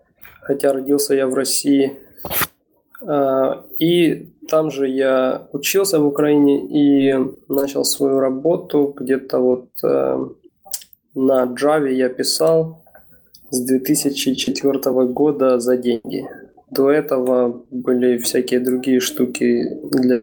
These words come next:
себя и для университета. А,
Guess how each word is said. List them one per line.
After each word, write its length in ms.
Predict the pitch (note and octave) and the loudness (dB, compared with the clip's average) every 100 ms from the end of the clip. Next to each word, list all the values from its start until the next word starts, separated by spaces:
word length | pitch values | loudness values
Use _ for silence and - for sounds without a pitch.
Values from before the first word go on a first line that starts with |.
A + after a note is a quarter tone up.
| _ | _
себя 320 | B2 C3 C3 | -2 2 2
и 400 | A#2+ C3 B2 B2 | 0 0 0 0
для 260 | B2 B2 B2 | -2 -2 0
университета. 1080 | A#2+ A#2+ B2 - - - F#3+ F#3+ D#3+ D3 - - - - _ - C4+ - _ - | 2 2 2 -2 -6 -2 -2 0 -2 -2 -10 -20 -20 -20 _ -20 -20 -20 _ -2
А, 460 | C3+ F3+ B2 E3 | 0 2 2 0